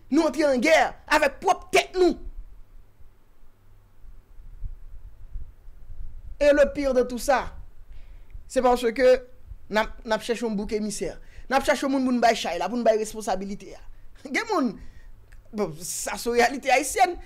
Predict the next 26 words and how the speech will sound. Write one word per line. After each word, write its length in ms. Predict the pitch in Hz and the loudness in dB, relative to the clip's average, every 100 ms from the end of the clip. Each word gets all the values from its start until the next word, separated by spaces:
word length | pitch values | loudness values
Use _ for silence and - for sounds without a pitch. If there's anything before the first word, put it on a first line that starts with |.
| - - - | -18 -14 0
Gen 120 | 440 | 0
moun, 140 | 453 349 | 2 2
il 60 | 330 | 2
vient 120 | 254 | 2
faire 160 | 302 | 2
petit 240 | 277 240 233 | 2 -2 0
là. 300 | 214 175 - - - - - - | 2 2 -2 -12 -14 -20 -20 0
Nous 160 | 330 | 0
cherchons 300 | 349 381 370 | 2 0 0
un 40 | 285 | 2
monde 180 | 262 | 2
pour 100 | 254 | 2
nous 120 | 240 233 | 2 2
mettre 220 | 214 196 | 0 -4
lui. 240 | 190 226 - - - - - - - - - - - | -8 -8 -12 -16 -16 -12 -12 -12 -14 -16 -14 -14 -2
<laughs> 120 | - 294 - - - - - - - - - - - - - - - - - - | 2 2 -2 -10 -14 -14 -14 -16 -18 -18 -16 -12 -14 -14 -16 -16 -18 -20 -20 -6
Imaginez, 680 | 403 453 392 427 370 339 - - - - - - - - | 0 2 2 0 4 4 4 -2 -18 -20 -20 -20 -20 0
ou 100 | 349 | 2
fin 120 | 349 427 427 | 2 2 4
ouvert 220 | 381 349 | 4 4
puis 100 | 339 | 4
ou 120 | 320 | 2
prend 180 | 320 302 | 0 -2
si 160 | - | 0
moun 240 | 285 254 240 | 2 4 2
nan. 120 | 254 | 0